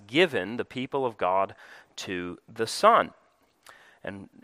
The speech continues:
you can think of it as us being a love gift from the Father to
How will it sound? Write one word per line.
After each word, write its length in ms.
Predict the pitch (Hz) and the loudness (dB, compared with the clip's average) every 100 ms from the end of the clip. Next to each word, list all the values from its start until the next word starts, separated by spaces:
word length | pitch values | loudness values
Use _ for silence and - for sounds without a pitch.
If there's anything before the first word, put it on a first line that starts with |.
| - | -20
you 220 | - 107 110 | -20 -16 -10
can 220 | 120 110 | -10 -10
think 340 | - 151 143 | -4 -2 0
of 100 | 143 | 2
it 120 | 135 | 4
as 600 | 127 127 127 135 127 - - _ _ | 8 8 8 6 0 -10 -14 _ _
us 420 | - 135 123 - 117 | 10 10 10 4 -12
being 540 | 107 120 143 147 151 - | -6 -2 2 2 0 0
a 380 | 120 123 123 - | 2 2 0 -6
love 540 | 113 135 175 160 127 | 2 8 8 8 0
gift 520 | 117 104 120 - - - | 2 4 4 0 -18 0
from 320 | 135 127 127 | 4 4 4
the 80 | 123 | -2
Father 580 | - 104 104 107 107 - - - - - | 4 6 6 4 0 -2 -20 -20 -20 -8
to 380 | 117 107 107 | -4 -2 -4